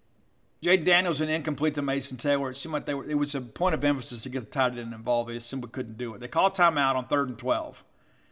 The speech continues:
Then it's complete again. Same situation. We're in cloud coverage. Make 'em throw it underneath. They throw it to, to, uh, to Jure.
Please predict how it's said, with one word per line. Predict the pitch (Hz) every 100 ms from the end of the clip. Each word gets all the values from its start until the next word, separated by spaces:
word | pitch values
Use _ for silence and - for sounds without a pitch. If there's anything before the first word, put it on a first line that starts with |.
| _ _ _ -
Then | 151
it's | 156
complete | - 147 156 175
again. | 143 180 165 -
Same | - 165 190
situation. | 190 180 165 143 131 127
We're | 123 139
in |
cloud | 139 156 156
coverage. | 165 170 175 139
Make | 139
'em | 131
throw | 135
it | 147
underneath. | 143 135 160 160
They | 131
throw | 147 147
it |
to, | 127
to, | 117 - 131 131 127
uh, | 120 117 - _ _ -
to | 127
Jure. | 135 147 147 143